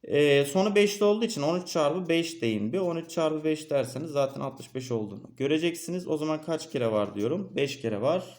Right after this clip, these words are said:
Altmış beş. Sıfır. Yani bir taksiti her ay,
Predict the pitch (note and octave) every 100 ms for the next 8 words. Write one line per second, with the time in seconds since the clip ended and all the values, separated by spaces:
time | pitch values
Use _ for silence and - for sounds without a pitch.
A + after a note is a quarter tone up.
0 | - B2+ B2 - - A2+ C#3+ F#3+ - -
1 | - _ _ _ _ _ _ _ _ _
2 | _ - D#3 A#2+ A#2+ A#2+ A#2+ - - _
3 | _ E3+ G#3 A3 G3+ D3 C#3 - - _
4 | _ - A#2 A2+ D3+ A3+ A3 E3 D3 -
5 | - A2+ A#2 A#2+ D3 E3 C#3+ D3+